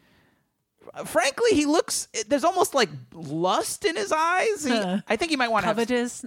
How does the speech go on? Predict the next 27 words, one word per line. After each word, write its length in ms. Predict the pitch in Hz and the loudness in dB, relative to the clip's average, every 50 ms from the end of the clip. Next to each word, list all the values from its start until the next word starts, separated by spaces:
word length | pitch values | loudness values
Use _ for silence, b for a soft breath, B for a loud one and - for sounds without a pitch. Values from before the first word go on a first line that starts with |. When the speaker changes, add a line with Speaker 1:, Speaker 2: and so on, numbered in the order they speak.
| - | -6
Speaker 1:
Mm, 160 | - 240 240 247 | -2 0 2 2
Speaker 2:
covetousness? 500 | 254 254 254 254 254 262 240 - 277 254 | 2 2 2 2 2 0 0 -2 -2 0
Speaker 1:
I 60 | 254 | 0
think 140 | 311 294 269 | 0 0 -2
he 60 | 277 | 0
might 100 | 262 233 | 0 2
wanna 220 | 226 214 202 185 | 2 2 2 2
have 100 | 170 139 | 2 0
sex 220 | - - 131 - - | 0 -2 -2 -2 -6
with 100 | 123 - | -8 -4
the 20 | |
violin. 360 | - 113 98 92 95 95 - - | -2 -2 -2 -4 -8 -12 -14 -10
I 60 | - - | -4 -2
think 140 | 214 196 | -2 2
that's 160 | - 156 - - | 2 0 2 2
what 100 | 127 127 | -2 -2
I'm 80 | 120 | -2
saying. 240 | - - 131 120 - | -2 -2 -2 -2 0
Speaker 2:
I 60 | - | 0
mean, 160 | 294 349 349 | 0 2 4
it's 200 | 302 320 320 - | 2 2 0 0
not, 380 | 294 320 359 392 370 285 - - | 0 2 4 4 4 4 2 2
like, 180 | 190 190 185 - | 0 0 0 0
really 360 | 185 196 196 196 190 175 - - | 0 0 2 2 0 -2 0 0
out 260 | 165 180 180 180 185 - | 2 4 4 4 4 0
of, 320 | 165 170 165 160 - - - | -2 -4 -4 -8 -14 -10 -4
uh, 380 | - 180 165 147 156 190 185 | -2 -2 0 2 2 0 0